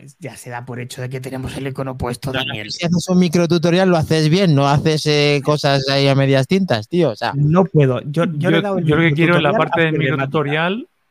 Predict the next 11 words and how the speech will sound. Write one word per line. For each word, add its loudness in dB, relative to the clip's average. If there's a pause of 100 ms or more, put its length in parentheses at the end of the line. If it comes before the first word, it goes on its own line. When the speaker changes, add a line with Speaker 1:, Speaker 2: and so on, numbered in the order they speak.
Speaker 3:
en -10
la -10
parte -6
del -6
microtutorial, -8
al -4
final -6
hay -8
algún -8
ejemplo -8
práctico. -12